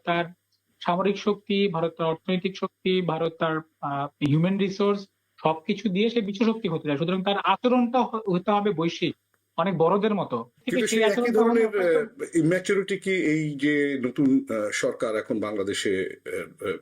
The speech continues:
Speaker 2: ক্ষমতায় রয়েছে, তার মধ্যেও তো কি দেখা যায় না?
Speaker 1: হ্যাঁ, বাংলাদেশের নতুন সরকার যারা আছেন মানে ওনারা তো ধরেন এখন একটা অনেক বড় ইয়ের পর এটা, এটা তো হচ্ছে একটা গণ অভ্যুত্থানের পরবর্তী সরকার।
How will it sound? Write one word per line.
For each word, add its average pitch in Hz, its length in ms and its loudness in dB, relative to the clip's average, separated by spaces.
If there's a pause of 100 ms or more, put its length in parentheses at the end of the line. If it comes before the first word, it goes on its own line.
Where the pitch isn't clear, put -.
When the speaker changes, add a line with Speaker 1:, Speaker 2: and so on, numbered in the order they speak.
Speaker 2:
ক্ষমতায় 113 380 -2
রয়েছে, 98 360 -4 (540)
তার 127 160 -4
মধ্যেও 160 360 -2
তো 185 120 -2
কি - 180 -8
দেখা 147 220 -4
যায় 202 220 -2
না? 170 160 -12 (600)
Speaker 1:
হ্যাঁ, 240 300 -12
বাংলাদেশের 240 680 0 (140)
নতুন 247 340 4
সরকার 254 480 -2
যারা 214 260 0
আছেন 254 520 2 (140)
মানে 170 180 -8
ওনারা 208 460 2
তো 247 160 4
ধরেন 214 380 0 (540)
এখন 233 500 -2
একটা 214 400 -4
অনেক 208 400 2
বড় 196 360 4
ইয়ের 220 180 2
পর 233 160 -2
এটা, 220 160 -2
এটা 220 220 0
তো 240 200 2
হচ্ছে 233 300 0
একটা 226 260 -2
গণ 180 260 2
অভ্যুত্থানের 233 540 2
পরবর্তী 233 520 2
সরকার। 151 420 -2